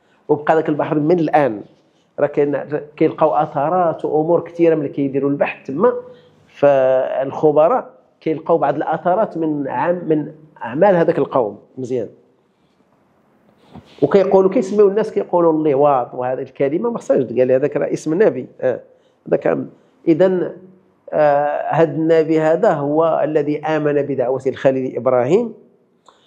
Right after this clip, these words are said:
ولكن لهذا النبي هذا ما تعرفش عليه بزاف إلا هذا الشيء، يعني هذا القوم ديال صيفط الله لهذا القوم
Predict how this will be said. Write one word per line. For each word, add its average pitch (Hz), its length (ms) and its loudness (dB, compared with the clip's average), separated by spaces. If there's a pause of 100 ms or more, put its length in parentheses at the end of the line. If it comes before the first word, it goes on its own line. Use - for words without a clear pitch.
(200)
ولكن 185 500 0
لهذا 165 440 0
النبي 156 680 0
هذا 214 460 0 (400)
ما 190 80 0
تعرفش 196 380 0
عليه 190 200 4
بزاف 165 340 -2
إلا 202 180 -2
هذا 160 120 0
الشيء، - 260 -20 (640)
يعني 165 200 2
هذا 180 140 2
القوم 165 300 0
ديال 156 140 0
صيفط 160 280 -4
الله 170 200 4
لهذا 175 240 2
القوم 214 420 -4